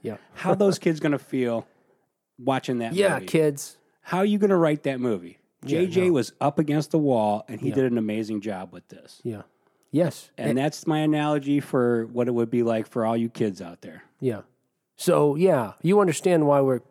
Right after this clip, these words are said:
Speaker 1: we complain about, uh, how our Star Wars has been treated lately.
Speaker 2: That's right. You killed off Luke, <laughs> and then you made a movie called Rise of the Skywalker.
Speaker 1: Well, Ryan Johnson's, I think, our age. So,
Speaker 2: Well,
Speaker 1: hmm.
Speaker 2: you know what, Ryan Johnson?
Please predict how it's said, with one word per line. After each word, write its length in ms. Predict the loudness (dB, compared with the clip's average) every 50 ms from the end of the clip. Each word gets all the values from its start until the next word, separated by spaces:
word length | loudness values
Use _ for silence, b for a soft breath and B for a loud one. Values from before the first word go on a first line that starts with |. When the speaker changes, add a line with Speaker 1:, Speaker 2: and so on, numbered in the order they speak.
| _ -4
Speaker 1:
we 100 | -2 -2
complain 480 | -2 -2 -6 -6 -2 0 0 2 2 0
about, 400 | 0 0 0 -2 -2 -6 -4 -4
uh, 160 | -2 -2 -2
how 200 | -4 -4 -4 -2
our 140 | -2 -4 -4 -4
Star 240 | -2 0 2 2 4
Wars 160 | 2 0 0
has 80 | -2 -4
been 120 | -4 -4
treated 300 | -2 0 0 0 0 -2
lately. 440 | -4 -6 -8 -10 -12 -16 -16 -18 _ _ -12
Speaker 2:
That's 260 | -10 -10 -10 -6 0
right. 220 | 2 2 2 2 0
You 120 | -2 -4 -4
killed 300 | -2 0 0 0 2 2
off 240 | 0 0 -2 -2
Luke, 460 | -2 0 2 4 4 2 0 -2 -4 -4
<laughs> 0 |
and 180 | -2 0 0 0
then 120 | 0 0
you 80 | 0 0
made 180 | 0 0 0 -2
a 40 | -2
movie 280 | 0 0 0 0 0
called 300 | -2 0 0 0 0 0
Rise 340 | -4 -4 -4 -4 -6 -8 -10 -10
of 60 | -10
the 60 | -10
Skywalker. 580 | -10 -12 -10 -8 -8 -8 -8 -10 -12 -12 -10 -8
Speaker 1:
Well, 160 | -6 -6 -4
Ryan 240 | -2 -2 -2 -2 -2
Johnson's, 380 | -2 -4 -6 -8 -8 -12 -14 -12
I 60 | -12 -12
think, 200 | -12 -12 -14 -12 -12
our 240 | -12 -10 -10 -10 -12 -14
age. 400 | -14 -14 -16 -16 -18 -20 -20 -20 _ _ _ _ _ _ _ _
So, 560 | -20 -20 -18 -16 -14 -12 -12 -12 -14 -16 -18 _ _ _ _ -6
Speaker 2:
Well, 280 | -2 0 0 0 0
Speaker 1:
hmm. 220 | -2 -4 -8 -8 -10 -14 -18 b b b b b b b
Speaker 2:
you 80 | 0 2
know 120 | 4 4
what, 180 | 4 4 2 2
Ryan 300 | 2 2 2 2 2 2
Johnson? 500 | 2 2 2 2 0 0 0 0 0